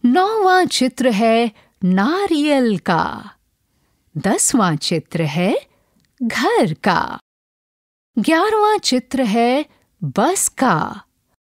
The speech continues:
और तेरहवाँ चित्र है छाते का। आपको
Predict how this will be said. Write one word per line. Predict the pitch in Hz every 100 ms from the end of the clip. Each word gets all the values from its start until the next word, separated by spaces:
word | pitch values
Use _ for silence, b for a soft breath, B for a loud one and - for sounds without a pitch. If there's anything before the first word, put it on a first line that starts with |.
| _ _ _ _ _ _ -
और | 233 180 -
तेरहवाँ | _ 214 247 277 202 156
चित्र | - 170 - 175
है | 143 175 233 494 _ _ _ _ _ -
छाते | - 440 466 - 180
का। | 147 - - - _ _ _ _ _ _ _ _ _ _ _ _ _ -
आपको | 226 190 - - 175 226